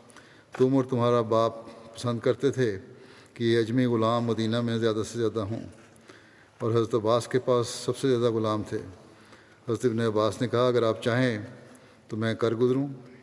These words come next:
یعنی اگر آپ چاہیں تو ہم، ہم بھی مدینہ میں موجود اجمی غلاموں کو قتل کر دیں۔" انہوں نے فرمایا، "درست نہیں۔" حضرت عمر نے فرمایا کہ نہیں، درست نہیں ہے۔ خو-، کہا کہ خصوصاً جب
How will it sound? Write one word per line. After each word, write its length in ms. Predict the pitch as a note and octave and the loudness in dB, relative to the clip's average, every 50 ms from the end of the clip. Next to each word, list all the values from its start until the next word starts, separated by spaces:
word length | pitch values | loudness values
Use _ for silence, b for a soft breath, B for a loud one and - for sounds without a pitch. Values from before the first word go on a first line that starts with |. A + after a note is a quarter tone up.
| - - | -12 -8
یعنی 180 | G#2+ G#2+ G#2+ | -4 -2 0
اگر 140 | G#2+ G#2+ G#2+ | 2 2 2
آپ 180 | G#2+ G#2 G2+ - | 2 2 0 -2
چاہیں 240 | A#2+ A2+ A#2 B2+ | -2 -2 0 0
تو 220 | B2 B2+ B2+ A2 G#2 | 0 0 -2 -2 -2
ہم، 60 | A2 - - - - - - | -4 -8 -10 -14 -18 -12 -8
ہم 120 | G#2+ G#2+ G#2+ | -6 -2 0
بھی 120 | A#2 B2+ | 0 0
مدینہ 360 | B2 A#2 A#2 B2 B2 B2+ C3 | 0 0 0 0 2 2 2
میں 160 | C3 C3 C3 B2+ - - | 2 2 0 0 -2 -2
موجود 340 | A2+ A2 A2 A#2 B2 B2+ B2 | -2 -2 0 0 0 0 0
اجمی 280 | B2 A#2+ B2+ C3 B2+ | 0 0 2 2 2
غلاموں 400 | B2 A#2+ A#2+ A2+ A2+ A#2 B2 B2+ | 2 2 2 2 2 2 0 -2
کو 220 | B2+ A#2+ A2+ - A#2+ | -2 -2 -4 -4 -2
قتل 120 | C3 C3 | -2 0
کر 160 | B2+ C#3 C3+ | 0 0 0
دیں۔" 180 | B2 B2+ C3 C#3 C#3+ - - - - - B B B B B B B B B B B B B B B B B B B B B _ _ _ | 0 -2 -4 -6 -8 -10 -16 -20 -20 -20 B B B B B B B B B B B B B B B B B B B B B _ _ _
انہوں 180 | - A#2 A#2 A2+ | -4 -2 0 0
نے 80 | A2+ A2 | 0 -2
فرمایا، 600 | A2+ A#2 A2 G#2+ G#2+ A2 A2+ A#2 A2+ G#2+ A2+ A2+ - - - - - - - - - - - - _ _ - _ _ _ _ _ _ B B B B B B B B B B - - G#2 | -2 -2 -2 0 2 2 2 2 0 -2 -6 -8 -12 -16 -18 -20 -20 -20 -20 -20 -20 -20 -20 -20 _ _ -20 _ _ _ _ _ _ B B B B B B B B B B -12 -4 -2
"درست 280 | A2 A2+ G#2 - - A#2 | 0 0 0 0 -4 -4
نہیں۔" 140 | A2 G2+ F2+ E2+ E2 - - - - - - A2 | -4 -4 -6 -8 -12 -18 -20 -20 -20 -12 -8 -8
حضرت 140 | G2+ F#2+ | -6 -4
عمر 160 | A2+ G#2+ A2 G#2+ | -4 -4 -2 -2
نے 100 | A2 G#2 | -2 -2
فرمایا 320 | A2 A2 G#2 G#2 A2 A#2 | -2 -2 0 0 0 0
کہ 80 | A2+ A2 | -2 -2
نہیں، 240 | G#2 G#2+ G#2 G2 | -4 -4 -4 -4
درست 420 | F2+ F2+ F2 G#2 G#2+ G2+ - - A2 | -6 -6 -4 -4 -4 -4 -4 -6 -6
نہیں 180 | G#2 G2 G2+ | -6 -4 -4
ہے۔ 140 | G2+ F#2+ - B B B B B B B B B B _ - | -6 -8 -8 B B B B B B B B B B _ -6
خو-، 320 | - A#2 A2+ G2 - - A2 F#2+ - | -4 -4 -4 -4 -8 -10 -12 -8 -4
کہا 280 | - A2 A2 B2 B2 A#2 | -2 0 2 2 2 0
کہ 80 | C3 B2 | 0 -2
خصوصاً 380 | - - A2+ G#2 - B2+ B2 A2+ | -4 -4 -8 -6 -4 -2 0 0
جب 140 | A2+ A2 | 0 0